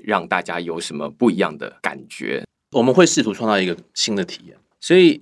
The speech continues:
Speaker 2: 虽然这些东西它就是记在以太坊上的 token，但我们会让这些 Song Share 的持有者，第一个他会在他的钱包里，我们就不叫钱包了啦，
Speaker 1: 对。
Speaker 2: 因为它不是装钱，我们叫它 collection book，collection。
Speaker 1: 嗯。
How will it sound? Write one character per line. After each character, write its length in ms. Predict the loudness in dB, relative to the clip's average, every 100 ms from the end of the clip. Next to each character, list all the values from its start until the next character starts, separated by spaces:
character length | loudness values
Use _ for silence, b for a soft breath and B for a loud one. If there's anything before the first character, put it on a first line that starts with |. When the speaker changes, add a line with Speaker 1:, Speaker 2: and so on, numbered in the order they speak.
| -10 _ _ _
Speaker 2:
虽 180 | -4 4
然 160 | 4 6
这 160 | 4
些 380 | 4 4 4 4
东 300 | 2 -2 -2
西 420 | 0 2 2 0 -6
它 140 | -6 -2
就 160 | 0
是 100 | 0 -4 _
记 120 | -6 -2
在 280 | 2 2
以 80 | 2
太 120 | 0
坊 140 | 0 0
上 140 | 0
的 120 | -2
token， 300 | -6 -10 -10 -20 _ _ _
但 100 | 0 2
我 20 |
们 140 | 2
会 100 | 4
让 160 | 4 4
这 140 | 0
些 400 | 2 4 4 2 -4 _ -6
Song 220 | 0 2 4
Share 140 | 4
的 80 | 2
持 240 | -2 -2
有 180 | 0 0
者， 360 | -2 -10 -12 _ _ _ _ _ _
第 120 | 4
一 60 | 6
个 80 | 4
他 180 | 0 2
会 360 | 4 4 0 _
在 160 | 0 0
他 160 | 2
的 60 | 0
钱 260 | 0 -4 0
包 160 | 0
里， 220 | 0 -6 -8
我 80 | 0
们 80 |
就 60 | 2
不 80 | 4
叫 100 | 2
钱 240 | 0 -4
包 200 | 0 2
了 80 | 0
啦， 80 | -2
Speaker 1:
对。 160 | -6 -6
Speaker 2:
因 100 | -2
为 60 | 0
它 140 | 0
不 120 | -2 -2
是 120 | 0
装 180 | 0 0
钱， 240 | -6 -12 -16 _
我 80 | -8
们 100 | -4 2
叫 120 | 2
它 140 | 2
collection 500 | 0 0 0 -2 -6
book，collection。 800 | -6 -8 -12 _ -2 -2 -2
Speaker 1:
嗯。 60 | -6